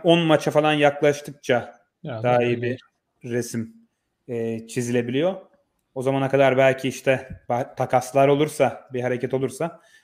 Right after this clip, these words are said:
Speaker 1: onları da tabii ki değerlendiririz. E, sevgili Cihat Börklüce, "Bu sene neden fantezi draft yayını yapmadınız ya da yaptınız da ben mi kaçırdım?" diye sormuş. Bu sene yapamadık. Olam-, yapamadık lojistik olarak.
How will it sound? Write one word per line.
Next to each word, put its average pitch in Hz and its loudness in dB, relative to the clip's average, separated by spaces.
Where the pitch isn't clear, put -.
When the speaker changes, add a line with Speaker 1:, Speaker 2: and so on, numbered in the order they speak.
Speaker 1:
onları 131 -2
da 151 0
tabii 120 -6
ki 139 -6
değerlendiririz. 123 -2
E, 120 -2
sevgili 151 -2
Cihat 160 4
Börklüce, 170 2
"Bu 165 -4
sene 170 0
neden 175 2
fantezi 139 0
draft 139 4
yayını 135 2
yapmadınız 123 -4
ya 127 -6
da 123 0
yaptınız 127 0
da 127 0
ben 135 2
mi 135 -2
kaçırdım?" 113 -4
diye 113 -4
sormuş. 151 -4
Bu 131 -8
sene 160 6
yapamadık. 131 4
Olam-, 135 0
yapamadık 123 -2
lojistik 117 -4
olarak. 147 2